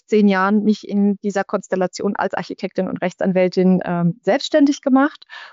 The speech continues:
und im Laufe der Jahre dann eben dieses Unternehmen Recht und Räume gegründet. Da gab's ein paar, äh, Ent-, Entwicklungen, aber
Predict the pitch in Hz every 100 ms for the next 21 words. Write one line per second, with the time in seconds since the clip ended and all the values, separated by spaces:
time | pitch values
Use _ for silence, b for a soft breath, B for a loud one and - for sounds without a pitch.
0 | B - 233 240 - - 214 185 196 220
1 | 202 190 175 175 185 202 202 190 190 196
2 | 175 196 196 - 202 175 185 180 180 180
3 | - - 156 170 170 165 _ - 170 175
4 | 170 - - - - - - - 185 180
5 | 180 180 185 - 196 - 202 214 359 320
6 | 302 294 294 - 208 202 196